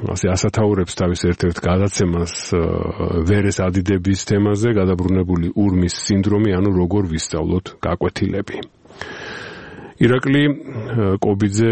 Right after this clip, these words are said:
წერდა, „აი, ეს გახლავთ დავიწყებული რომ გვავიწყდებას მაგალითი. ეს ყველაფერი ხომ არსებობდა სამოქალაქო თავდაცვის ატრიბუტები, მრავალგზის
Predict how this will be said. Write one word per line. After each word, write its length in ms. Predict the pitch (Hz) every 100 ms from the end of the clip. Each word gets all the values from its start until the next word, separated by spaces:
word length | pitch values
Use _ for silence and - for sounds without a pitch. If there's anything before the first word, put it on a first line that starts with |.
| 117
წერდა, 400 | - 92 87 92
„აი, 180 | 110 127
ეს 120 | 131 117
გახლავთ 460 | 120 - 127 127 - - - - -
დავიწყებული 800 | 95 107 113 - 113 101 101 104
რომ 220 | 101 104 104 - _ _ 101
გვავიწყდებას 760 | 95 101 - 98 92 87 98 -
მაგალითი. 640 | 87 85 85 78 - - 95 107
ეს 140 | 113 -
ყველაფერი 600 | 107 107 113 107 107 104 104 104 101 98
ხომ 280 | 90 107 107
არსებობდა 640 | 95 101 - 90 85 85
სამოქალაქო 680 | 87 98 95 - 92 92 98
თავდაცვის 560 | 92 85 80 87 90 87
ატრიბუტები, 840 | 85 90 - 82 87 87 87 87 85
მრავალგზის 720 | 87 92 101 101 95 92 120